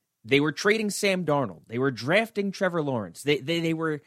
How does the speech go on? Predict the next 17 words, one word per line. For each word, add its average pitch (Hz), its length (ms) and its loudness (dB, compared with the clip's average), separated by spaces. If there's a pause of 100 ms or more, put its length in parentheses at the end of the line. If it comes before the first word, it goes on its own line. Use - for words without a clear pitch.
(380)
hitting 254 360 0
the 226 80 2
complete 220 760 -6
reset 160 720 -6
button 113 420 -2 (800)
from 175 220 0
the 165 80 0
Mike 160 220 0
Maccagnan 139 480 -2
era. 107 260 -6 (580)
And 151 200 2
it 151 120 0
was 147 240 -2
just 190 480 0
a 190 40 -2
matter 175 420 0
of 143 260 0